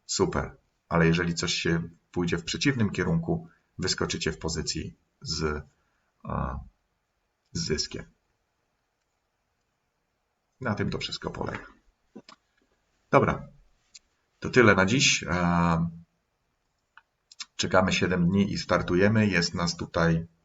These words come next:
sto pięćdziesiąt sześć osób w tej chwili w drużynie. A, a, więc spora, spora grupa. E, mam nadzieję, że tutaj będziecie się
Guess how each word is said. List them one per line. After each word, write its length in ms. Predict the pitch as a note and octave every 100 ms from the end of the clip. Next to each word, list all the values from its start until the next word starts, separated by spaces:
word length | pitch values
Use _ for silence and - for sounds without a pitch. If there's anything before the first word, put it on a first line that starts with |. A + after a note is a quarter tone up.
| _
sto 180 | - E2
pięćdziesiąt 440 | F2 F2 - E2
sześć 220 | - -
osób 300 | F#2 G2+ A2
w 60 | -
tej 140 | G#2+
chwili 260 | G#2+ G#2+ G#2
w 60 |
drużynie. 520 | G#2+ G#2 G#2+ G#2+ G2+ G#2 _ _ _ _ _ _ _ _ _ -
A, 80 |
a, 1600 | - - - - - - _ _ _ _ - - - - - A2 - _ _ _ _
więc 360 | D#2+ D#2+ E2 - - -
spora, 800 | - - - G2+ F#2 - - - _ _
spora 480 | - - - E2+ D#2+
grupa. 580 | F#2 F#2+ G2+ F2+ - - _ _ _ _ _ -
E, 220 | E2 E2
mam 220 | E2 F2
nadzieję, 480 | F2 E2+ F2 E2+ E2
że 220 | D#2+ D#2+
tutaj 340 | D#2+ E2+ E2 D#2+
będziecie 520 | D#2+ D#2+ D#2 - D#2+
się 420 | - E2 E2